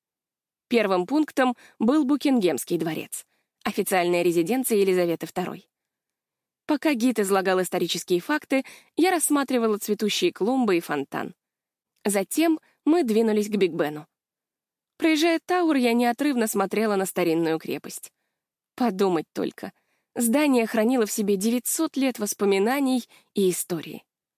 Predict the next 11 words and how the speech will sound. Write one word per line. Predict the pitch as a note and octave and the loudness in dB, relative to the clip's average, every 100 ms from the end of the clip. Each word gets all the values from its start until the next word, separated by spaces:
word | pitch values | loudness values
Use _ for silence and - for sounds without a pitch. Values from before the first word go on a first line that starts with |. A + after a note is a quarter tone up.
| _ _ _ _ _ | _ _ _ _ _
Я | A#3 A3+ | 2 4
вообразила, | G#3+ G#3 G#3+ F#3+ C4 A#3+ F#3 - - _ | 2 2 0 2 2 2 2 -2 -16 _
как | A3 G#3 | -2 0
в | |
давние | G3+ A#3+ A3 G#3+ | 2 2 2 2
времена | G#3 G#3 A#3 C4 | 2 2 0 -2
в | |
стенах | - G3+ G#3 - | -2 0 0 -2
Тауэра | C#4 C#4 A3+ G#3 | -2 0 0 0
сидели | A3 G3+ G3 | 0 0 2
узники | G#3 D4+ B3+ A#3 A3+ A3+ | 2 2 2 0 0 -2